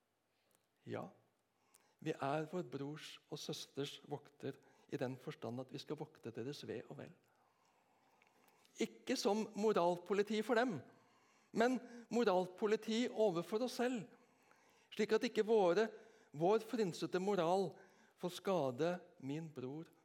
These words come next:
og min søster. Pass dere for å forakte en eneste av disse små. For jeg sier dere,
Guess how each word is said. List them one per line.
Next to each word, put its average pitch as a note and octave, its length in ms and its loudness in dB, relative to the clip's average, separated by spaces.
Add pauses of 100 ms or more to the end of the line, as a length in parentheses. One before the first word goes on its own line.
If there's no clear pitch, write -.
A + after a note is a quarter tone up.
og D#3 100 -6
min C#3 240 -10
søster. - 400 -14 (3750)
Pass - 320 -8
dere D#3 380 -2 (560)
for C#3+ 160 -6
å C#3+ 80 -2
forakte D3 720 -8 (100)
en D3 140 -8 (100)
eneste A#2+ 560 -6
av C#3+ 140 -8
disse C#3 260 -10
små. B2+ 220 -10 (840)
For D3+ 140 -2
jeg D#3+ 100 0
sier C3+ 240 0
dere, C3 240 -2